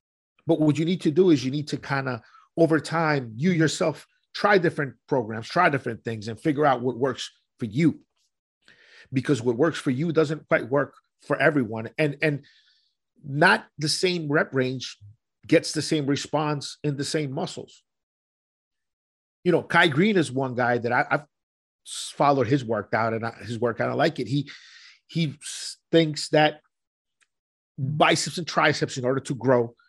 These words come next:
need twenty repetition sets.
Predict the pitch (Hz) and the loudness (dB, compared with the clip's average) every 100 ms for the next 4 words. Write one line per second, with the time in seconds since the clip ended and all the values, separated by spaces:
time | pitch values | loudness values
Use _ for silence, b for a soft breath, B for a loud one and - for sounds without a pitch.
0 | - 165 151 - 175 147 143 143 - 127 | -2 -2 -2 -4 0 4 4 2 -2 -4
1 | - 113 101 _ _ _ _ - 110 - | -4 -8 -10 _ _ _ _ -2 0 -2
2 | - | -12